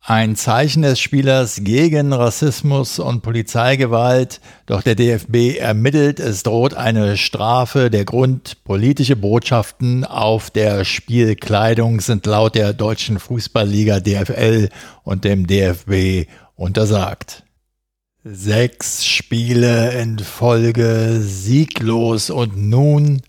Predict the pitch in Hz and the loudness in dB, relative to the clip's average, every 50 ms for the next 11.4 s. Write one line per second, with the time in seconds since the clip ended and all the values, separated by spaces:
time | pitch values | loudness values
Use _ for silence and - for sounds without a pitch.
0 | _ _ _ _ - _ _ - 113 120 123 127 127 123 135 135 113 117 104 82 | _ _ _ _ -20 _ _ -2 0 2 2 2 2 2 2 0 0 -2 -4 -2
1 | 80 98 101 104 101 101 104 104 104 101 - _ _ _ _ _ _ _ - 101 | -2 -2 0 2 2 2 2 2 0 -2 -4 _ _ _ _ _ _ _ -4 0
2 | 101 98 98 90 - - 104 101 95 95 95 92 - - - - - - 117 107 | 0 0 0 0 -2 -4 -4 -2 -2 -2 -4 -4 -6 -10 -14 -14 -12 -8 -6 -2
3 | 104 117 127 - 120 123 123 127 - - 85 - - - 101 85 87 - - - | 0 0 0 0 2 2 0 0 0 -2 -4 -4 -4 -4 -4 -6 -6 -10 -14 -16
4 | - - _ _ _ _ _ - 110 110 117 120 131 - - _ - 127 143 175 | -18 -18 _ _ _ _ _ -2 0 2 2 2 0 -2 -6 _ -2 0 2 2
5 | 180 156 - 156 151 127 - - - 131 123 - - - - 135 147 151 - - | 0 2 0 0 0 0 -2 -2 -2 -2 -2 -2 -4 -4 0 0 0 0 0 0
6 | 127 113 110 101 - _ - 113 113 107 107 113 139 165 170 160 139 - - - | 0 0 0 -2 -4 _ -2 -2 -2 -2 0 0 2 2 4 2 0 -2 -6 -6
7 | 160 143 135 135 135 139 - - 120 117 110 104 113 123 139 147 127 - - - | -2 0 2 2 2 0 -2 -6 -6 -6 -2 0 2 2 2 2 0 -4 -8 -2
8 | - 120 113 113 104 - - 110 110 107 101 - - 104 104 104 101 101 - - | 0 2 2 2 2 0 0 0 0 0 -2 -4 -6 -4 -2 0 0 0 -2 -4
9 | - - 110 110 120 127 120 113 107 - - - - - 107 107 107 110 101 - | -4 -2 0 2 2 2 2 0 -2 -4 -6 -12 -4 -2 0 0 0 -2 -2 -2
10 | - 127 95 95 104 101 110 120 135 139 139 - - - 117 107 104 113 110 107 | -4 -4 -4 -2 0 2 2 2 2 2 0 -2 0 0 0 0 0 -2 -2 0
11 | 107 107 107 104 101 104 - | 0 2 2 2 0 -2 -4